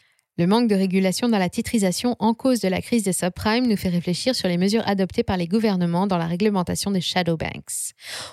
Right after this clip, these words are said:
On peut donc se demander où en sommes-nous aujourd'hui ? Mais surtout, ces réglementations sont-elles efficaces ? Eh bien, nous allons le voir justement car il est temps d'aborder l'une des notions phares de ce secteur, la régulation.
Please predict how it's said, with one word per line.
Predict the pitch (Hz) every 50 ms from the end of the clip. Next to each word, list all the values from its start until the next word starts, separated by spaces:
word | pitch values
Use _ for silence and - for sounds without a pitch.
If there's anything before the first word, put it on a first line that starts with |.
| - -
On | 247 247
peut | - 302
donc | 262 320 339 311
se | - 285
demander | 254 233 220 214 214 202 233 285 311 _ _ -
où | 226 262 277
en | 285 262
sommes-nous | - - 220 214 226 240
aujourd'hui ? | 233 196 180 170 170 160 - - - _ _ _ _ _ _ _ - - - - - - _ -
Mais | 185 175
surtout, | - 196 190 - - 349 359 - _ - -
ces | - - 233
réglementations | 233 285 294 294 294 294 311 - 285 254 - - 370
sont-elles | - - 233 226 - 302 294 254
efficaces ? | 214 - 180 - - - - - - - - - - - - - _ _ _ _ _ -
Eh | - 185
bien, | 185 180 185
nous | 185 180 190
allons | 202 208 226
le | 240
voir | 220 262 262 254
justement | 247 220 - - 233 247 262
car | 240 247 220 202
il | 196 202
est | 208 - -
temps | 247 240
d'aborder | 208 185 185 185 190 214 226
l'une | 220 202 190 180
des | 175 170
notions | 160 170 170 - - 160
phares | - - - 226 233 233 220
de | 190 175
ce | - 175
secteur, | - - 170 - - - 185 190 196 208 214 - - - - - - - - _ -
la | 277 285 285 269
régulation. | 240 247 196 180 175 165 165 160 - - - - -